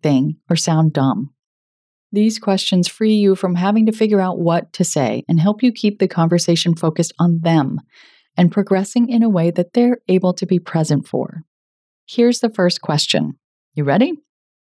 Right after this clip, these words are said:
It's so simple. Wanna talk about it? <laughs> A lot of people are worried about bending your ear. They don't wanna be a burden.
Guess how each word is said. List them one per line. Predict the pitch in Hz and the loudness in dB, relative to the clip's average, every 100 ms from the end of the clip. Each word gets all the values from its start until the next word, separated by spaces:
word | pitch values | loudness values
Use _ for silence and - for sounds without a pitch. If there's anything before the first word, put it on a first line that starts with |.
| _ | _
It's | 175 - | -6 -2
so | 156 | -2
simple. | 147 - - - 156 _ _ _ _ _ _ _ _ _ _ _ - | 0 -2 -4 -6 -10 _ _ _ _ _ _ _ _ _ _ _ -2
Wanna | 151 160 | 0 2
talk | 160 175 180 | 0 -2 0
about | 226 269 320 | 0 2 2
it? | 381 - _ _ _ _ _ _ _ - - | 0 -4 _ _ _ _ _ _ _ -2 0
<laughs> | 208 196 - _ _ _ _ _ | 0 -2 -16 _ _ _ _ _
A | 202 | 0
lot | 208 247 | 2 0
of | 269 | 2
people | 214 208 190 | 0 2 0
are | 185 | 0
worried | 165 175 175 - | 2 2 2 0
about | 170 160 151 _ _ - | 0 0 -2 _ _ -14
bending | - 175 165 165 151 | -2 0 2 2 2
your | 151 | 0
ear. | 143 131 - 156 _ _ _ _ | -2 -4 -6 -16 _ _ _ _
They | 175 | 0
don't | 175 180 185 | 2 0 0
wanna | 190 185 | 2 2
be | 170 185 180 | 0 2 2
a | |
burden. | 165 - 156 143 - - | 0 0 0 0 -4 -10